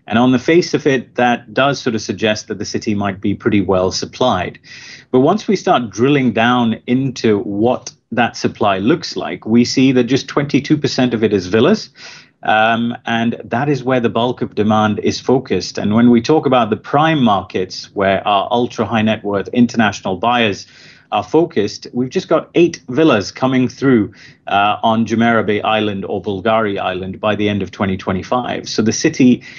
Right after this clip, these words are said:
is currently facing a huge shortage of luxury waterfront homes.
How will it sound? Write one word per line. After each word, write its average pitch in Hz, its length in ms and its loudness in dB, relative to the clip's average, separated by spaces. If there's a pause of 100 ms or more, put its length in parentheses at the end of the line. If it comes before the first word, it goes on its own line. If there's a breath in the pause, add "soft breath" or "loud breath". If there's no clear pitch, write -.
is 117 120 2
currently 127 340 2
facing 117 420 0
a 113 80 -4
huge 151 560 0
shortage 117 640 2
of 101 200 -4
luxury 107 640 -2
waterfront 110 680 0
homes. 90 500 -2